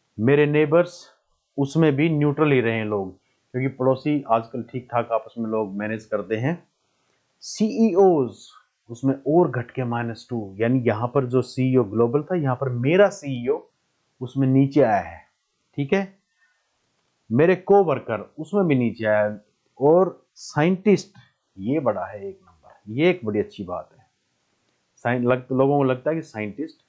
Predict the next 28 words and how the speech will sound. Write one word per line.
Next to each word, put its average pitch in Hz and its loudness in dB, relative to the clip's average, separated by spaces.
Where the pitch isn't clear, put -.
सही 120 -6
काम 110 -4
कर 95 -10
रहे 98 -8
हैं 101 -6
और 101 -6
रिसर्च 117 -4
वही 104 -4
कर 127 -2
रहे 120 0
हैं 175 -6
जिसकी 113 -6
ज़रूरत 95 -4
है। 87 -10
अब 151 0
ये 190 4
है 202 0
कि 208 -2
मास 170 2
क्लास 151 2
डिवाइड, 131 2
income 160 0
based 139 0
inequality 135 0
creates 127 -2
two 175 2
trust 120 -6
realities। 107 -2